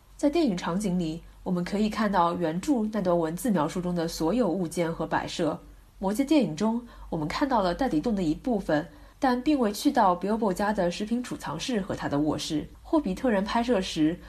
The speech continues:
为大底洞增加了这些房间。如果你足够细心，就会观察到整个大底洞的房型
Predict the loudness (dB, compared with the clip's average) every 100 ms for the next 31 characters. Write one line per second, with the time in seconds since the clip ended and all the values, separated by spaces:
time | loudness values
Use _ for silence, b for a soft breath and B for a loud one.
0 | B 0 2 2 2 2 2 2 -2 0
1 | 0 0 -2 -4 -2 -4 -4 -4 -4 -6
2 | b -10 -2 0 2 0 -2 -2 0 0
3 | 0 0 -2 -4 -10 0 4 6 4 2
4 | 0 0 2 2 0 -4 2 4 4 0
5 | 0 0 0 0 -2 -2 -4